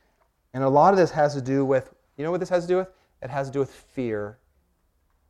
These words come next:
And that's why I'm asking you to memorize Proverbs chapter three, verse five. "Trust in the Lord with all of your heart." He promises to take care of us. He promises that he will be there.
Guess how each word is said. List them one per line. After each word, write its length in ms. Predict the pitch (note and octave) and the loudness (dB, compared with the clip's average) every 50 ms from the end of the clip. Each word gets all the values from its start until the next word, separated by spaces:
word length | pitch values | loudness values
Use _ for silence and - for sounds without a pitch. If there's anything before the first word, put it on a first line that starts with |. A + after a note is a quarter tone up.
| _ _ _ _ _ _ _ _ _ _ _ _ _ _ _ - | _ _ _ _ _ _ _ _ _ _ _ _ _ _ _ -12
And 100 | A2 A#2+ | -8 -6
that's 200 | C3+ D3 - - | -6 -4 2 4
why 240 | D#3+ D#3+ D#3+ D3+ - - - _ _ | 4 6 6 4 0 -6 -14 _ _
I'm 180 | - C#3 C#3 D3 | -6 -6 -6 -4
asking 360 | D3+ C#3+ D3 C3+ - - C#3+ | -2 -2 -2 -2 -2 -2 0
you 60 | C#3+ C3+ | 0 2
to 60 | C3 | 2
memorize 460 | C3 C3 C3 C3+ B2+ B2+ B2 A2 - | 2 0 0 0 0 0 0 -2 -4
Proverbs 500 | - - C#3+ B2 A#2+ B2 A#2+ A#2+ A2 - | -8 -4 0 2 2 2 0 -2 -8 -6
chapter 260 | - C#3 B2 - - A2 | -4 -4 -2 -2 -4 -8
three, 200 | - B2 B2 A#2 | -4 -2 -2 -2
verse 220 | G#2+ A#2 A2 - | -2 -4 -6 -6
five. 320 | - - A#2 A2+ G#2+ G2 G2 _ _ _ _ _ _ _ _ _ _ _ _ _ | -4 -4 -4 -2 -4 -6 -10 _ _ _ _ _ _ _ _ _ _ _ _ _
"Trust 440 | - - - D3+ D#3 D#3+ D#3 - | -10 -2 0 2 2 0 -2 -8
in 100 | - F3 | -10 -10
the 80 | E3+ E3 | -8 -4
Lord 240 | C#3+ C#3 C3 C3 C3 | -2 0 0 0 0
with 140 | B2+ - - _ | -2 -8 -10 _
all 160 | - A#2 A#2 | -6 -4 -4
of 80 | A#2+ A#2 | -6 -6
your 100 | A#2+ A2 | -10 -12
heart." 580 | G#2+ - - - B2+ A#2 A2+ A2 - - - - _ _ _ _ _ _ _ _ _ _ _ _ _ _ | -14 -14 -8 -4 -2 -2 -2 -4 -8 -14 -20 -20 _ _ _ _ _ _ _ _ _ _ _ _ _ _
He 80 | B2+ - _ | -20 -20 _
promises 560 | - - - D3+ D3+ D#3+ E3+ D#3+ - D3+ C#3 | -16 -8 -4 -2 0 0 -2 -2 -4 -6 -6
to 80 | C#3+ C#3 | -4 -4
take 260 | - - C#3 C3+ - | -2 0 -2 -2 -2
care 280 | - - C#3+ B2+ B2+ | -6 -4 0 0 0
of 100 | B2+ A2+ | 0 0
us. 420 | A2+ G#2 G#2+ A#2 - - - - - _ _ _ _ | -2 -4 -4 -8 -12 -16 -18 -20 -20 _ _ _ _
He 60 | - | -14
promises 520 | B2 - - D#3 D3 D3 D#3 D3 - D3 C3 | -14 -6 -2 0 0 2 0 0 -2 -2 -2
that 120 | C#3 B2+ A#2+ | -2 -2 -2
he 120 | C#3 C3+ | -2 0
will 140 | C3 B2 A#2+ | 0 0 -2
be 280 | A2+ A2 A#2+ A#2+ A#2+ | -2 -4 -2 -2 -2
there. 400 | A#2 A2+ A2 G2+ G2 G2 G2+ A2 | -2 -2 -2 -2 -4 -6 -10 -12